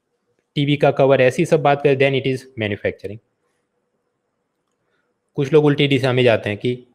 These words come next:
जम्मू कश्मीर और नॉर्थ ईस्ट इंडिया के अंदर कॉल सेंटर जॉब्स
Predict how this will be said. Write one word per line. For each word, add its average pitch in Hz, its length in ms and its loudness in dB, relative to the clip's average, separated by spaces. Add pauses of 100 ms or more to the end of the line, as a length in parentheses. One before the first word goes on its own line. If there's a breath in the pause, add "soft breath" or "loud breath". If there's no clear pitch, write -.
जम्मू 120 320 2
कश्मीर 139 420 2
और 131 140 4
नॉर्थ 110 360 -2
ईस्ट 139 160 -8
इंडिया 127 240 -2
के 135 120 -4
अंदर 127 200 0
कॉल 123 320 0
सेंटर 127 440 0
जॉब्स 117 400 0